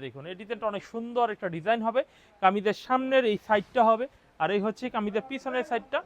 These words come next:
পাশাপাশি আমরা সা-, ওড়না সালোয়ারটাও দেখিয়ে দেব।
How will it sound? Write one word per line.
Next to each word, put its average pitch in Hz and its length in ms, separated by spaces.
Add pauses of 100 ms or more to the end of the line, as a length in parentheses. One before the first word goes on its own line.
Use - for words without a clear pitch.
(320)
পাশাপাশি 262 460 (140)
আমরা 233 180 (540)
সা-, 202 240
ওড়না 240 260 (160)
সালোয়ারটাও 208 500
দেখিয়ে 247 300
দেব। 254 120